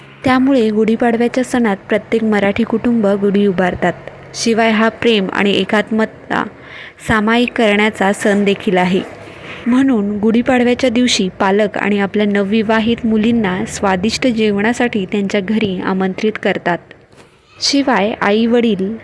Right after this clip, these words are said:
आपल्या मुलीला आणि जावयाला आशीर्वाद देतात, जेणेकरून त्यांचे वैवाहिक जीवन समृद्ध व्हावे.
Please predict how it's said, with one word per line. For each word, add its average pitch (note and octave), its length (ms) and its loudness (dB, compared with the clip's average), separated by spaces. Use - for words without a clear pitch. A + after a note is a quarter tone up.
आपल्या G#3 340 -2
मुलीला G#3+ 640 2
आणि G3+ 340 -2
जावयाला G#3 460 2
आशीर्वाद F#3+ 560 0
देतात, F3+ 320 -2
जेणेकरून A#3+ 640 0
त्यांचे G#3 380 -2
वैवाहिक G3+ 560 0
जीवन A3 440 0
समृद्ध F#3 540 -2
व्हावे. F#3 480 0